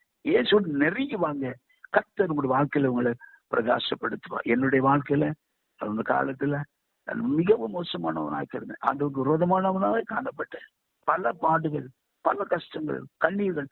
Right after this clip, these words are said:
நஷ்டங்கள் பட்டு நிந்தைகளுக்குள்ள ஆளானேன். ஆனா வசனத்தை கேட்டு, ஒரு ஊழியர் மூலமாக இப்படிப்பட்ட வசனத்தை கேட்டு எழும்பினேன். பாடுகள் நிமித்தம் எழும்பினேன். இயேசுவை நெருங்கி வந்தேன். இயேசு எப்படியாவது டச் பண்ண,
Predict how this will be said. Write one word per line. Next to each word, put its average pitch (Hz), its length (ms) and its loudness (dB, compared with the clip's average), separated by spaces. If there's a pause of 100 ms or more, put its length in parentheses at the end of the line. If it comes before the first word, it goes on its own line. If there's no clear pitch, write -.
(220)
நஷ்டங்கள் 180 720 0
பட்டு 151 160 -2
நிந்தைகளுக்குள்ள 233 800 2
ஆளானேன். - 460 -6 (800)
ஆனா 127 280 -2
வசனத்தை 139 560 -2
கேட்டு, 147 320 0 (1000)
ஒரு 131 140 4
ஊழியர் 175 340 4
மூலமாக 160 400 0
இப்படிப்பட்ட 147 380 -2
வசனத்தை 175 500 0
கேட்டு 131 380 -2 (440)
எழும்பினேன். 143 640 0
பாடுகள் 170 460 2
நிமித்தம் 160 420 0
எழும்பினேன். 185 540 2 (500)
இயேசுவை 196 520 2
நெருங்கி 190 420 2
வந்தேன். 165 380 -8 (540)
இயேசு 170 260 0
எப்படியாவது 226 840 4 (160)
டச் 214 260 -4
பண்ண, 240 200 2